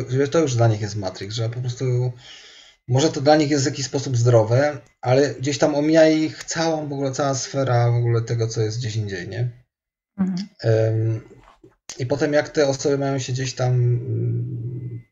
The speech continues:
Speaker 1: dogadać, to nie wiem, na jakimś poziomie pewno normalnym tak, ale gdzieś tam są już daleko intelektualnie ze sobą, tak? Gdzieś, gdzieś zupełnie gdzieś indziej na jakichś obrzeżach. Więc to jest kompletna zmiana, która się teraz dokonuje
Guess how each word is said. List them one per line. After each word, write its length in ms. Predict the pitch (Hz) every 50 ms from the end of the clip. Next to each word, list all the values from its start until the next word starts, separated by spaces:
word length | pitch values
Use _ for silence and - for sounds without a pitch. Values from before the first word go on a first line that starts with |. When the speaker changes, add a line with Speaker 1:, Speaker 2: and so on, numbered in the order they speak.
| _ -
Speaker 1:
dogadać, 540 | 123 110 110 107 113 113 117 117 113 117 -
to 120 | - 117 107
nie 180 | 101 98 95
wiem, 200 | 95 95 98 101
na 80 | 101 104
jakimś 280 | - - - 117 -
poziomie 720 | - - 113 104 107 104 107 101 104 101 104 101 - 120 - - _ _ _ _ _ _ _ _ _ _ _ _ _ _ _ _ - -
pewno 420 | 123 - 117 107 110 110 110 107
normalnym 640 | 113 113 110 110 113 107 104 101 101 110 113 120
tak, 480 | - 147 135 120 101 90 90 87 - -
ale 200 | - 107 101 98
gdzieś 200 | 101 107 101 -
tam 340 | - 107 101 101 101 101 101 - _ _ _ _ _ _ _ _ -
są 160 | - - 120
już 160 | 117 107 104 113
daleko 360 | 113 113 117 117 117 113 110
intelektualnie 680 | 107 110 - 107 - - - 110 107 107 104 101 101
ze 100 | 107 104
sobą, 380 | - - - - 104 - - - -
tak? 140 | 107 107 117 - -
Gdzieś, 260 | 104 107 104 104 -
gdzieś 220 | - 117 - - -
zupełnie 380 | 120 117 - 120 120 120 117
gdzieś 220 | 113 117 113 110 113
indziej 220 | 110 104 135 113
na 80 | 98 101
jakichś 220 | - - - 110
obrzeżach. 560 | 107 107 107 104 98 98 101 - - _ _ _ _ - - - - - - - - - _ _ _ -
Więc 300 | 139 120 113 117 - -
to 140 | - 117 113
jest 300 | 113 117 - - - _ -
kompletna 520 | - 117 117 120 120 117 117 117 120 110 104
zmiana, 500 | 113 113 110 104 101 101 98 98 101 101
która 300 | - - - 104 104 98
się 120 | - 113
teraz 420 | 117 - 104 101 101 - - - 113
dokonuje 640 | 120 113 - 117 104 98 98 95 95 98 95 101